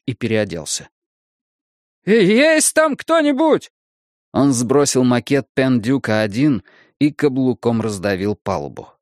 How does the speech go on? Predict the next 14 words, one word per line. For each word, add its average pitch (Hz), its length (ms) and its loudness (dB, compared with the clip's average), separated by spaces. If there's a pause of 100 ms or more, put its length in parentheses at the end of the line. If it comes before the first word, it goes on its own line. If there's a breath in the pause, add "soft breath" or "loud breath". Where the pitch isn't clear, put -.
(100)
Оттуда 147 800 0
разлетелись 120 560 -2
банкноты 110 580 -4
по 107 120 -12
пятьсот - 420 -6
евро. 85 400 -6 (400 soft breath)
Он 139 180 0
хватал 135 460 0
их - 100 -8
пригоршнями 127 760 0
и 143 200 0
рассовывал 120 580 0
по 110 140 -10
карманам. 98 560 -4